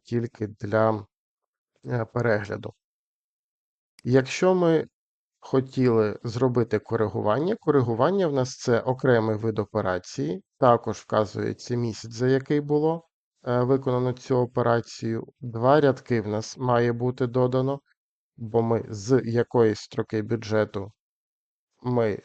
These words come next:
знімаємо суму, на іншу ми його переносимо. В нашому випадку зі сто четвертої на сто п'яту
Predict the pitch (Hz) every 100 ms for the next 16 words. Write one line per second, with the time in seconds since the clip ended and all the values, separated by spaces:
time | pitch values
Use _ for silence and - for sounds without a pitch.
0 | - 107 117 110 101 98 117 143 - 196
1 | 214 220 214 131 113 117 151 165 - 147
2 | 135 110 117 123 107 104 117 113 107 98
3 | - 120 113 107 127 120 107 110 110 113
4 | 170 180 - 123 110 - 117 110 104 -
5 | 156 160 - 117 113 113 - - 104 131
6 | 165 175 170